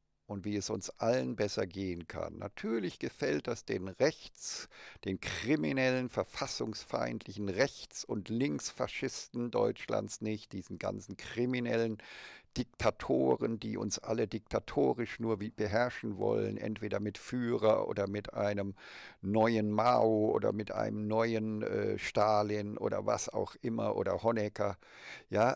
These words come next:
äh, das gefällt denen nicht. Die, äh, die kriegen jetzt natürlich Panik, dass hier in der Mitte links etwas Neues, Großes entsteht, das uns allen so glücklich machen wird, dass niemand mehr sich für, äh, äh,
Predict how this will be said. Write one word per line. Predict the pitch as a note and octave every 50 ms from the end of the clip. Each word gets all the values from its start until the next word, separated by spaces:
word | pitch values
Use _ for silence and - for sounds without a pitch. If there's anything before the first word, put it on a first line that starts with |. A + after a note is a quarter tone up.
| -
äh, | - A#2+ A#2 A2 G#2 G2+
das | - G#2 - - - -
gefällt | - A2+ G#2+ - - A2 G#2+ G#2 G2 -
denen | G#2 G2+ F2+ F2 F2+ F2+
nicht. | F2+ F#2 F2+ - - -
Die, | G#2+ G#2 A2 A#2 A#2+ A#2+ A#2 A2 A2 G#2+
äh, | G2 - - F#2 F2+ F2+ F2+ F2+
die | F2+ - G#2 G#2+ G#2+ G2+
kriegen | - - G#2+ G#2+ G#2+ G#2
jetzt | G2+ G2 - - -
natürlich | G2 F2+ - - G2 G2+ F#2+ - -
Panik, | - - F2 F2+ F#2 G2 G2+ G2+ G2 - -
dass | - F#2+ F#2+ - -
hier | - G#2 G#2 G#2 - -
in | B2 G#2
der | F#2+ G2+ F#2
Mitte | G2 A2+ A2+ - A2+
links | G#2 G2 G#2 A2 A2 A2 G#2 - - -
etwas | - - - - G2 G2 F#2+ - - -
Neues, | G2 G2 G#2+ A2 A#2+ A#2+ A2+ G#2 - -
Großes | - - G2+ G#2+ A2 G#2+ G2 - G2+ - -
entsteht, | - G#2 G2 F#2+ - - - - G#2 G2+ F#2+ F#2+ F#2+ - - - - - - - - - - - - - -
das | - F2+ F#2 F#2 - -
uns | - - A2 F#2 - - - _
allen | - F#2 F#2+ G#2 A2 A2+ G#2+ G#2 A2 A2+
so | G#2+ - G#2+ A#2 C3+ C#3
glücklich | - - A#2 A#2 - - G#2 G2+ -
machen | G#2+ G2 F#2 F2+ - A2 G#2+ F#2
wird, | F#2 G2+ F#2+ -
dass | - G#2+ - - - - -
niemand | - G2+ G#2+ A#2+ C#3+ C#3+ B2+ A2+ A2 G2+ - -
mehr | G#2 G#2 G#2 G#2+
sich | G2 - G2 F#2+ - - -
für, | - - G2+ G2 F#2+ G2 F#2+ - - - - - - - - - - _
äh, | - -
äh, | G2 F#2+ F#2 F#2 F2+ F#2 - F2 F#2 F#2 F2+ F#2 F#2 F#2